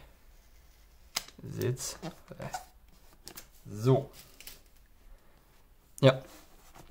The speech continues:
So sieht nun mal das ganze Bild aus. Hier haben wir alle drei Volumes. Hol die mal raus. Ist ja leider nicht mit dem Soundtrack, oder? Ich glaub, oder, oder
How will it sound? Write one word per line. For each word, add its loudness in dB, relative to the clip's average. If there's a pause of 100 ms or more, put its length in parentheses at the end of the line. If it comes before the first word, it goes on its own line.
(380)
So 10
sieht 12
nun 8
mal 12
das 8
ganze 6
Bild 8
aus. 12
Hier 12
haben 10
wir 8
alle 12
drei 12
Volumes. 12 (420)
Hol -4
die 0
mal 4
raus. 6 (1080)
Ist 2
ja 12
leider 12
nicht 12
mit 12
dem 12
Soundtrack, 12
oder? 10 (720)
Ich -20
glaub, 0 (460)
oder, 12
oder 10